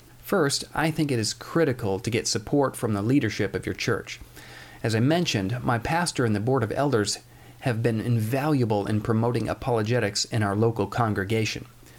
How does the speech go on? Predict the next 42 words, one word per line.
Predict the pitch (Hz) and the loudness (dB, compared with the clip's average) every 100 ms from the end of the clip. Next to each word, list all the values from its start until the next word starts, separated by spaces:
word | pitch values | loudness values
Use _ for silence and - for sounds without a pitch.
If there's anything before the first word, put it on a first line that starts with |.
| - | -6
Second, | - 196 190 110 104 - - - - | 0 0 2 0 -2 -6 -20 -14 -2
be | 139 147 147 | 2 2 2
a | 107 | 0
voracious | 110 104 123 120 113 - | 2 2 2 0 -2 0
reader. | 104 110 101 - - - - - - - | 2 2 0 -4 -14 -20 -20 -20 -20 -4
The | 113 | -4
task | 110 160 160 156 - | -2 0 0 0 0
of | 120 | 2
an | 107 | 2
apologist | 104 - 151 143 113 98 104 - - | 0 0 2 2 0 -2 -4 -6 -4
is | 113 107 | -2 2
never | 117 120 | 2 2
complete, | 107 110 110 131 95 | 0 0 0 0 -2
and | - 101 | -4 -4
I | - 139 | -2 0
have | 117 | 0
found | - 113 104 101 101 | 0 0 0 0 -2
that | - | -2
the | |
more | 110 139 165 | 0 2 2
I | |
read, | 147 107 98 98 | 2 2 0 0
the | |
more | 110 131 | 2 2
I | 139 | 2
know, | 120 101 95 101 - - | 2 0 0 -4 -12 -4
and | 117 | 0
the | |
more | 110 120 | 2 2
I | 110 | 2
find | 110 127 110 104 | 0 0 2 2
that | 98 | 2
I | 95 | 0
don't | 98 - 156 165 | 4 4 4 2
know. | 113 85 - - - | -4 -4 -8 -18 -12
So | - 127 | 0 4
read, | 117 123 156 170 139 | 4 6 6 4 2
read, | 131 127 120 | 4 4 4
read. | 123 123 98 90 - - - - | 4 4 2 -4 -14 -20 -20 -18
Third, | - 175 165 160 147 - - - | -2 2 4 2 0 -14 -20 -16
stay | - - 117 | -8 -2 0
current. | 110 156 170 - | 0 0 0 -2